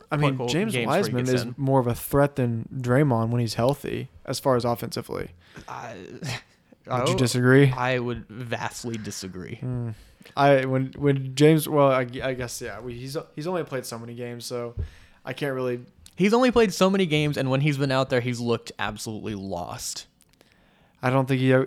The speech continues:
Speaker 1: well, I mean, how can you adjust when you don't play that many games? It's like, you know, you come in as, like, a rookie and then a sophomore, it's like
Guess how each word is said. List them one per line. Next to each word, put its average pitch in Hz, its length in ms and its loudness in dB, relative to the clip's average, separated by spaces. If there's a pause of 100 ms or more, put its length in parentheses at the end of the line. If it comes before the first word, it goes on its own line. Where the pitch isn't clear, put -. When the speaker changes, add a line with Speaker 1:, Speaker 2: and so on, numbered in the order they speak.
(120)
Speaker 1:
well, 160 140 4
I 156 80 0
mean, 147 160 0
how 147 140 0
can 147 160 -2
you 131 80 2
adjust 123 360 0
when - 120 -8
you - 60 -8
don't 107 140 -8
play 110 220 -4
that 95 100 -10
many 87 200 -12
games? 87 360 -10
It's - 160 -10
like, - 380 -12
you 131 140 -8
know, 120 80 -4
you 123 80 -4
come 117 180 -2
in 117 80 -2
as, 113 160 -2
like, 120 80 -2
a 117 60 -4
rookie 117 500 0
and 120 320 -4
then 123 140 -8
a 117 40 -10
sophomore, 120 600 -4
it's 117 180 -4
like 117 160 -2